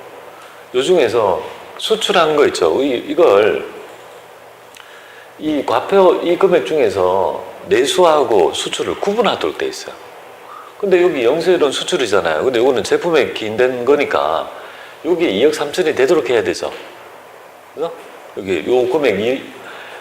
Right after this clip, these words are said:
어, 이억 오일칠공공공 중에서, 이억 오일팔공공공 중에서 이억 삼천 여기에 해당이 되는 거죠. 그러면 국내 생산은 이억 삼천 만큼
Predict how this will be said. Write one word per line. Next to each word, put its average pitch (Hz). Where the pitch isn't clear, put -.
어, 92
이억 143
오일칠공공공 120
중에서, 113
이억 127
오일팔공공공 113
중에서 101
이억 165
삼천 165
여기에 196
해당이 110
되는 80
거죠. 78
그러면 147
국내 190
생산은 170
이억 147
삼천 165
만큼 151